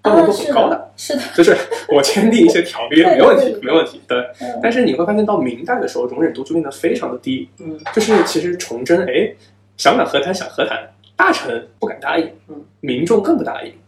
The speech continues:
Speaker 1: 就是大家就变成那种愤青嘛，
Speaker 2: 嗯。
Speaker 1: 就是为什么我们山海关外的这群野蛮人去谈一谈？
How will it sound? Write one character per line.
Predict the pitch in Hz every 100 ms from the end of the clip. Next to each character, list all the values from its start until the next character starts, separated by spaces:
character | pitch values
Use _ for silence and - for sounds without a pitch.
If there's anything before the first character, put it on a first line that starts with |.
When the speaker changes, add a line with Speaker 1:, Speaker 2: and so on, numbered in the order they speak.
| _ -
Speaker 1:
就 | 190
是 |
大 | 208
家 | 190
就 | 185
变 | 190 170
成 | -
那 | 135
种 | 127 -
愤 | - 170
青 | - 190
嘛， | 180
Speaker 2:
嗯。 |
Speaker 1:
就 | 131
是 | 147
为 | 196
什 | -
么 | 120
我 | 123
们 | 120 117 117 -
山 | 151
海 | 147 131
关 | 135
外 | 151
的 | 127 123
这 |
群 | 139 127
野 | 123
蛮 | 117 123
人 | 120
去 | 117
谈 | 135 -
一 | 127
谈？ | 123 -